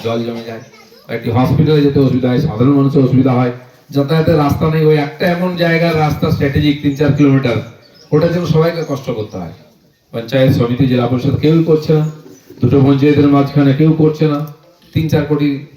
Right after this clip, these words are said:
খরচা। তা ওনারা বলেছিলেন যে আমরা একবার পিডব্লিউডি মিনিস্টার গডকরির সঙ্গে দেখা করতে চাই। তা আমরা ওনাদেরকে, আমি নিয়ে গেলাম, ওনার বাড়িতে গিয়ে দেখা করালাম। উনি দেখে ওনার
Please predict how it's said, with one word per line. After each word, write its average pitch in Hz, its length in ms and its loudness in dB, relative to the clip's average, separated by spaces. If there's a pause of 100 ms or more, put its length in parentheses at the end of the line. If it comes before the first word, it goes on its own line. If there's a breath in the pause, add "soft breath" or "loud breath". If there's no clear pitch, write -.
খরচা। 107 300 -10 (1000)
তা - 80 -8
ওনারা 151 340 2
বলেছিলেন 165 480 0
যে 131 380 -2
আমরা 127 240 -4
একবার 123 280 -4 (180)
পিডব্লিউডি 147 460 2
মিনিস্টার 135 480 -4
গডকরির 117 400 0
সঙ্গে 131 220 -6
দেখা 104 200 -4
করতে 101 280 -8
চাই। 92 180 -12 (920)
তা 135 80 -2
আমরা 147 440 2 (220)
ওনাদেরকে, 139 340 2
আমি 143 120 4
নিয়ে 156 240 4
গেলাম, 170 360 0
ওনার 127 220 2
বাড়িতে 123 340 0
গিয়ে 135 140 2
দেখা 117 240 -2
করালাম। 151 480 2 (640)
উনি 127 100 -4
দেখে 139 360 0
ওনার 131 240 2